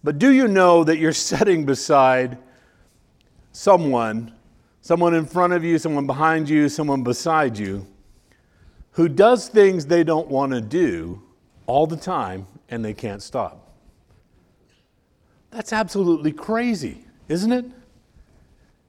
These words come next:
And it, and it needs explanation.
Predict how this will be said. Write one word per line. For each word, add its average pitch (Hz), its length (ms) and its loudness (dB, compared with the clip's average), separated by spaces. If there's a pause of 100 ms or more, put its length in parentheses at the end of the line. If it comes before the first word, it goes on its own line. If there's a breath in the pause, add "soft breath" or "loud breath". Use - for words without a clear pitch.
(180)
And 196 180 0
it, 196 160 0
and 196 140 -2
it 185 140 0
needs 233 420 4
explanation. 214 960 0